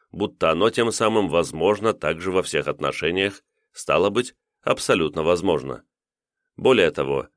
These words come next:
в дальнейшем я покажу, что абсолютная необходимость отнюдь не во всех случаях зависит от внутренней необходимости и, следовательно,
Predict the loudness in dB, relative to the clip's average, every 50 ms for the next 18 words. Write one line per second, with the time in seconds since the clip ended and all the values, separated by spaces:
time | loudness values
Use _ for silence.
0 | _ _ _ _ _ -12 -12 -6 -2 0 0 2 4 4 2 2 2 0 -2 0
1 | 0 0 0 0 0 0 0 0 0 0 -2 -2 0 0 0 2 0 0 0 0
2 | 2 2 0 -2 -2 -2 -2 0 0 0 -2 -2 -2 -4 -4 -2 0 0 2 2
3 | 0 0 -2 -8 -16 _ _ _ _ _ _ -2 -2 -2 0 2 0 0 0 0
4 | -6 -8 -4 -2 0 2 2 2 0 2 0 0 0 0 -2 -2 -2 -2 -2 0
5 | 2 2 2 2 0 0 0 0 0 0 -2 -4 -2 0 0 0 0 -2 -4 -4
6 | -4 -4 -4 -4 -2 -2 -2 -2 -2 -2 -6 -6 -4 -2 -2 -2 -2 -4 -2 -2
7 | -2 -2 -4 _ _ _ _ _ _ _ _ _ _ -2 0 0 0 0 2 2
8 | 2 4 2 0 0 0 0 0 2 2 2 2 0